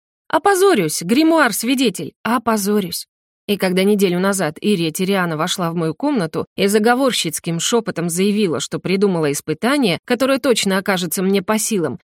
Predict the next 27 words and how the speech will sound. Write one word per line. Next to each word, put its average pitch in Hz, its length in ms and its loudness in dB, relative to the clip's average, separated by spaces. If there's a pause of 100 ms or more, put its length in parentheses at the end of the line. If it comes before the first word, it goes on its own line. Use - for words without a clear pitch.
и 233 80 2
при 269 200 4
этом 180 340 2
не 233 100 6
вызовет 208 440 0
ни 214 100 6
у 220 80 4
кого 226 260 4
сомнений 220 520 2
в 165 100 -2
моих 208 320 2
талантах, 240 580 0 (100)
я 208 220 0
едва 208 260 0
не 220 120 2
пустилась 208 640 -2
в - 160 -20
пляс 226 500 0
от 196 200 -2
радости. 165 500 -4 (640)
Наш 330 180 2
диалог 226 400 4
я 214 120 2
запомнила 190 600 2
до 180 140 -4
последнего 190 560 -2
слова. 185 420 -6